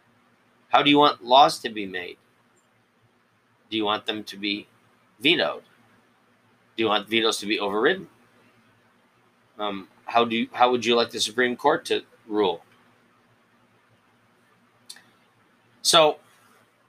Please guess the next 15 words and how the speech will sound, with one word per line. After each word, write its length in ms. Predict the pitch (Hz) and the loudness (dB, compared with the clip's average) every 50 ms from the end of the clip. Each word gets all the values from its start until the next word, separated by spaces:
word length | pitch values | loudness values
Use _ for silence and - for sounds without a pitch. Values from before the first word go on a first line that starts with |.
| - - _ _ _ - | -20 -20 _ _ _ -8
i-, 100 | 120 131 | -8 -8
during 480 | 127 120 127 175 202 214 202 190 180 - - _ _ - | -6 0 4 4 6 6 4 2 -2 -6 -12 _ _ -2
elections, 720 | 143 143 151 170 175 175 - - 135 123 123 117 110 - - | 2 4 6 6 4 4 0 -6 -6 -8 -8 -10 -12 -12 -12
it 140 | 127 120 | -12 -10
seems 340 | - - - 170 180 165 135 | -8 -4 -4 -4 -4 -2 -2
like 180 | 156 135 120 110 | -2 -4 -2 0
those 220 | 139 156 160 139 | 0 0 0 0
are 60 | 143 | -4
the 160 | 131 117 110 113 | -4 -4 -6 0
last 380 | 113 120 135 156 156 - - | 4 4 6 6 4 0 -6
things 200 | 131 131 123 - | -6 -8 -8 -8
people 320 | - - 123 110 - 120 120 | -8 -8 -10 -8 -8 -8 -6
were 120 | 123 127 | -6 -4
thinking 340 | - 151 160 156 147 127 117 | -4 -4 -6 -6 -6 -8 -8
about. 300 | 98 90 87 80 - | -4 -2 -4 -4 -4